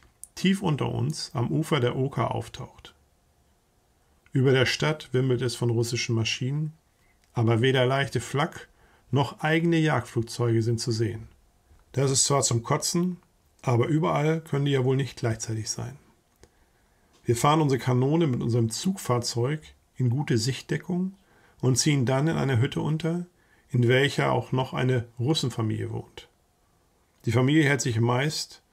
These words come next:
auf dem großen ummauerten Ofen auf, wo auch die ganze Sippe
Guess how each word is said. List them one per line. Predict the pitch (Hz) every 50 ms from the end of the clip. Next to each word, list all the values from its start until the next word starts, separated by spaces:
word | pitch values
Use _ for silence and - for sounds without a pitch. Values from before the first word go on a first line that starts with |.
| _ _ _ -
auf | 131 120 -
dem | - 131 120 117 117
großen | 113 - 123 120 143 156 156 - 151 156
ummauerten | - 139 123 123 127 123 127 127 123 - 123 104
Ofen | 104 123 127 147 - - 160 147
auf, | 151 151 160 170 175 - - - - _ _ _ - - - - _ -
wo | 135 143
auch | 151 117
die | 123 123
ganze | 113 147 156 151 - 151 120
Sippe | 113 135 160 156 - 151 151 160 151